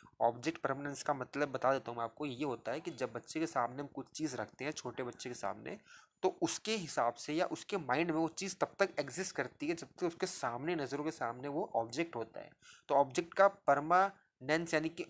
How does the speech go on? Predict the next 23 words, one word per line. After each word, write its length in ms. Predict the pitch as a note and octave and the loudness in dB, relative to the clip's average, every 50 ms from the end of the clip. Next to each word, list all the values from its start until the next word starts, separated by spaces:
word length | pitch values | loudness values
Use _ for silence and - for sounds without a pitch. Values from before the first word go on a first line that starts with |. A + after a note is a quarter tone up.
| - - | -8 -10
उसका 260 | - - - - - - - | -10 -2 0 0 0 0 -2
एग्जिस्टेंस 520 | C#3 C3+ B2 C3+ D#3+ - - G3 G3+ F#3 - | -6 -4 -4 -4 -6 -4 -2 -4 -4 -2 -2
करना 340 | - C3 B2 B2+ C3+ E3 F#3+ | -2 -2 0 0 0 0 0
बच्चे 300 | D#3 C3 C3 - - D#3+ | 0 -2 -4 -2 0 0
के 100 | D#3 - | 0 0
लिए 100 | D3+ E3+ E3+ - | -2 -2 0 -2
तब 120 | - - - - | -2 -4 -2 -2
तक 80 | - E3+ | -2 -2
माना 240 | E3 D3 C#3+ C#3 C#3 | 0 0 0 0 -2
जाता 340 | C3+ C3 B2+ A#2+ - - B2 | -2 -2 -4 -4 -2 0 0
है 160 | B2 C#3 D#3+ | 0 2 0
जब 160 | D#3 - - | -2 -2 -2
तक 160 | - E3 E3 | -4 -4 -4
उसके 200 | B2+ - - - | -4 -4 -6 -6
सामने, 420 | D#3 - - C3 A#2 A#2 B2 C#3 D#3 | -6 -4 -2 -2 -2 -2 -4 -6 -6
नज़रों 260 | D3+ C3+ B2 C3 C#3 | -6 -6 -6 -6 -6
के 60 | C#3 C#3+ | -6 -6
सामने 360 | - - B2 A#2+ A#2 A#2+ C3 | -4 -2 -2 -2 -4 -6 -6
वो 120 | C#3+ C3+ | -4 -4
ऑब्जेक्ट 380 | A#2+ A2+ A2+ E3+ G3+ - - - | -4 -2 -2 -4 -4 -2 -2 -4
रखा 260 | - - - - A#2 | -4 -2 -2 -2 -2
होता 220 | G#2+ - - - | -2 -2 -4 -6
है। 80 | D2+ - | -8 -8